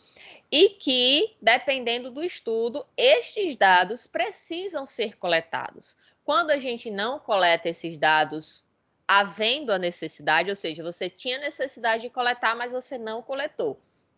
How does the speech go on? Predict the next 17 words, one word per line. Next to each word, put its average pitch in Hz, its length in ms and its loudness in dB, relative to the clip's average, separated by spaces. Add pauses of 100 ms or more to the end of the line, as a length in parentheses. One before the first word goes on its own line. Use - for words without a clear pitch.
(800)
Então, 185 140 6
essa 196 300 6
variação, 196 520 4
ela 208 160 0
vai 202 160 0
ser 208 240 -8
chamada 196 540 -2
agora 185 400 0
de 196 180 -6
ruído. 220 720 -4 (480)
E 185 80 4
esse 180 260 4
ruído, 254 520 -2
que - 80 -20
foi 185 120 0
bem 175 240 2
quando 160 520 -6